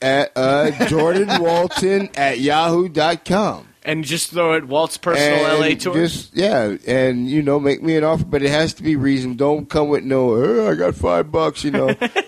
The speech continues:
Speaker 1: I, I'll meet you, and then I'll slap you and take your five dollars. You know what
Speaker 2: I
Speaker 1: I'm
Speaker 2: feel
Speaker 1: saying?
Speaker 2: like, I feel like there's some part of, uh, people online who would be interested in that. <laughs> Just getting slapped around by a big, uh,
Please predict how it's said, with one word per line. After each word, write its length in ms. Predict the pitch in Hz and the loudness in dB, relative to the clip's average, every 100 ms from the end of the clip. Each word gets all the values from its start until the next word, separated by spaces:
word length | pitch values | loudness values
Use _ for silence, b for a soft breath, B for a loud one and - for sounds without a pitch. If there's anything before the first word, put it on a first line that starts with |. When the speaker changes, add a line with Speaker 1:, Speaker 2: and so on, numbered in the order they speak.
| - | 0
Speaker 1:
I, 320 | 127 135 135 B - | 0 0 -2 B -2
I'll 120 | 120 | -2
meet 320 | 139 165 - | 0 -2 -2
you, 240 | 160 147 151 - | 0 0 -2 -6
and 140 | 123 | -2
then 100 | 127 | 0
I'll 140 | 123 | 0
slap 400 | 113 156 139 131 | 0 0 0 0
you 180 | 123 120 - - | -2 -4 -4 -6
and 160 | 117 | -2
take 220 | - 135 123 | 0 0 -2
your 80 | 120 | -2
five 320 | 127 117 110 | 0 0 0
dollars. 420 | 113 92 127 - | -6 -6 -6 -6
You 120 | 135 | -2
know 100 | 277 | -2
what 80 | - | 0
Speaker 2:
I 60 | 269 | -2
Speaker 1:
I'm 60 | |
Speaker 2:
feel 160 | 330 277 | 0 -2
Speaker 1:
saying? 140 | 277 247 | 0 -4
Speaker 2:
like, 160 | 196 - | -6 -4
I 100 | 214 | -4
feel 180 | 269 | -2
like 160 | 254 240 | -4 0
there's 180 | 196 190 | -2 0
some 220 | 196 180 | -4 -2
part 260 | 180 180 170 | -2 -2 -2
of, 260 | 170 151 | -4 -2
uh, 200 | 151 147 | -2 -2
people 340 | 143 170 156 151 | -4 -8 -4 -2
online 520 | 139 139 120 123 143 | -2 -2 -2 0 0
who 60 | |
would 120 | 143 127 | -4 -4
be 120 | 127 | -4
interested 440 | 131 139 135 135 | -4 -8 -10 -8
in 60 | 120 | -6
that. 240 | 120 - _ | -8 -10 _
<laughs> 140 | _ 165 | _ -10
Just 880 | - 330 403 - 330 349 - 370 - | -8 -6 -6 -4 -4 -4 -4 -6 -4
getting 240 | 196 190 | -6 -4
slapped 380 | 151 202 190 190 | -4 -4 -4 -2
around 340 | 185 185 196 | -2 -2 -2
by 100 | 180 | -2
a 60 | 156 | -2
big, 320 | 139 170 160 | -2 -2 -2
uh, 380 | 165 156 151 | 0 0 0